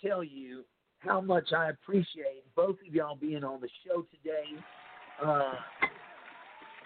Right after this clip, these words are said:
I would like to extend, uh, an invitation for y'all to come on every week if you'd like. We can have a roundtable discussion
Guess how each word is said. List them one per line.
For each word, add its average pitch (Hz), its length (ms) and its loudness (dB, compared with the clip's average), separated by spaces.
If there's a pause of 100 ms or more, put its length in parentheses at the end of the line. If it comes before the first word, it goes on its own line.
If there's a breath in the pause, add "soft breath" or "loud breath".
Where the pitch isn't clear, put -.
(100)
I 175 160 6
would 165 220 0
like 170 300 2 (180)
to 170 80 0
extend, 175 1040 -2 (440)
uh, 151 60 6 (380)
an 170 100 0
invitation 170 760 0
for 160 80 0
y'all 160 220 6
to - 100 -6
come 165 240 -6
on 143 200 0 (180)
every 175 360 4 (100)
week 143 240 2
if 160 140 -18
you'd 147 180 0
like. 143 280 -4 (420)
We 156 80 -4
can 151 200 0
have 151 280 0
a 139 80 0
roundtable 156 720 -2
discussion 147 800 -8